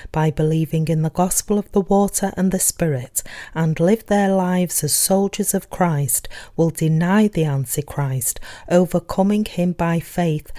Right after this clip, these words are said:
and joining in the first resurrection. And only those who have participated in the first resurrection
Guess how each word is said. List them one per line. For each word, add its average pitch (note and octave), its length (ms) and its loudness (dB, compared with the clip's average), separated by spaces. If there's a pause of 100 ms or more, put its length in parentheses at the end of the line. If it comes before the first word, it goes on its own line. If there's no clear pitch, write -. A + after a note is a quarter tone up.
(200)
and D3 220 0
joining F#3 500 2
in D#3 200 0
the D#3 60 0
first E3+ 600 0
resurrection. D3 880 -2 (520)
And D#3 220 0
only G#3+ 300 4
those G3+ 480 2
who F#3 160 0
have - 220 -10
participated F3 1040 -2
in D3+ 140 0
the D3+ 80 0
first G3 540 0
resurrection F#3 840 -2